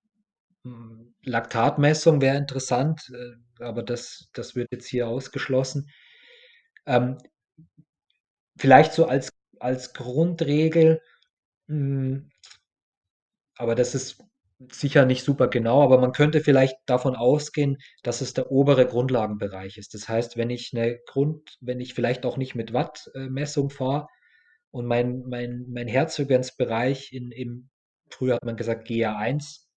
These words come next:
ähm, gilt ja durchaus immer noch. Ähm, wenn man hier einen Bereich hat von, sagen wir mal jetzt nur ein Beispiel, hundertzehn bis hundertfünfunddreißig Schlägen pro Minute,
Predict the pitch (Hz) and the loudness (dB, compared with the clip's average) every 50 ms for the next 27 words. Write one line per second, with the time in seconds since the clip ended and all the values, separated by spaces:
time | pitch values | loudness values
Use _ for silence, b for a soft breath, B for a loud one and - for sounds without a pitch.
0 | _ _ - 113 113 113 113 113 113 110 b b b b b b b b b _ | _ _ -14 -14 -12 -10 -10 -12 -12 -16 b b b b b b b b b _
1 | _ _ _ _ _ _ _ - 117 113 - 110 104 123 120 120 - 113 104 - | _ _ _ _ _ _ _ -6 -6 -2 -2 -2 -2 0 -2 -2 -2 -4 -6 -4
2 | 123 131 139 143 139 139 143 143 _ _ _ _ _ _ _ _ _ _ _ - | -2 0 0 2 2 2 0 -2 _ _ _ _ _ _ _ _ _ _ _ -4
3 | 117 117 117 120 120 120 120 - _ _ _ _ _ _ _ _ _ _ _ _ | 2 2 2 2 0 -6 -10 -14 _ _ _ _ _ _ _ _ _ _ _ _
4 | _ _ _ _ _ _ _ _ _ _ _ _ _ _ _ _ _ _ - 127 | _ _ _ _ _ _ _ _ _ _ _ _ _ _ _ _ _ _ -14 -8
5 | 131 127 127 127 131 123 143 143 139 127 - 127 123 110 117 135 151 151 151 135 | -2 2 2 4 4 6 6 6 6 6 4 4 4 6 4 4 4 4 2 0
6 | - - - 135 127 127 131 131 131 - 123 117 123 123 120 117 117 117 113 113 | 0 0 -2 0 0 0 -2 -4 -2 -2 -2 -2 -2 -2 0 0 0 0 0 -2
7 | - - - _ - 135 139 127 127 120 - - 123 127 - - 127 113 123 139 | -10 -18 -20 _ -14 -6 -2 -2 -2 0 0 0 -2 -2 -2 -2 -2 0 2 4
8 | 135 131 120 - - - 131 143 156 147 131 127 - 131 131 131 127 127 - 139 | 6 4 4 4 2 2 4 4 4 2 0 0 -2 -2 0 0 0 0 0 -4
9 | 135 135 135 131 123 113 113 113 113 - 113 - - - 110 117 147 156 160 151 | -2 -2 -2 -2 -2 -2 -2 -2 -2 -6 -8 -8 -6 -4 -2 -2 0 0 -2 -4
10 | 147 - 143 131 131 131 127 131 139 139 - 139 131 | -4 -4 -4 -4 -2 -2 -2 -2 -4 -2 -2 -2 -2